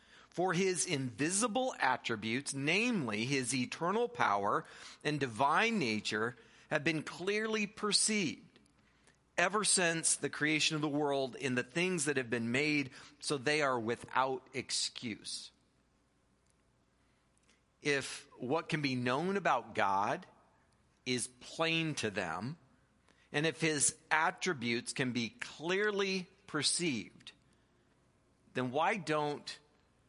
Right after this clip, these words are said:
people, I guess, in reality, see it, right? Everybody doesn't see it, even though it's plain and clear. Well, Paul <laughs> answered that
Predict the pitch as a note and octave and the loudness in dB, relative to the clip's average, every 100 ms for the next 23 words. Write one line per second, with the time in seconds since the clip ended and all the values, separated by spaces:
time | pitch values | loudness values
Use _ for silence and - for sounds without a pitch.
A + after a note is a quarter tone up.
0 | _ _ - - A3+ - A#2+ G#2 A2 D3+ | _ _ -8 -4 -4 -2 -2 0 -2 -4
1 | - _ _ _ _ _ _ _ _ _ | -14 _ _ _ _ _ _ _ _ _
2 | C3 B2+ C3 - - _ _ _ _ _ | -4 -2 -2 -2 -6 _ _ _ _ _
3 | - _ _ _ - - _ - D3+ D3+ | -20 _ _ _ -20 -20 _ -4 -2 0
4 | C3+ C3+ B2 G#3 C3 A2+ D3+ - - A#3 | 0 0 2 0 0 0 0 0 0 0
5 | D#4 - - B2 D3 G#3+ - A#3 C4 C#4 | -2 -4 -8 -2 0 2 0 0 0 0
6 | D3+ D3 F3+ D#3+ C#3+ D#3 E3 E3+ - - | 0 0 -2 -2 0 0 0 -4 -10 -4
7 | - - - C4+ F3+ D#3 - G3 G#3+ A3 | 2 4 4 4 2 0 -4 -2 0 0
8 | A3 F#3+ G3 D#3 A#2+ C3+ E3+ - - _ | 0 2 2 2 2 -2 -4 -12 -20 _
9 | _ - E3+ - - G#3 G3 C#3+ B2+ C3+ | _ -4 -2 -4 -4 0 2 2 2 0
10 | C3+ - _ _ - D3 C#3+ F#3+ F3+ A#2 | -4 -12 _ _ -4 -4 -2 0 0 0
11 | F2+ - _ _ _ _ _ _ _ - | -2 -12 _ _ _ _ _ _ _ -4
12 | D3 - G#3 A3 E3 G3+ E3+ C#3 D3 D3+ | -2 0 0 2 0 0 0 0 2 4
13 | B2 - | 2 -2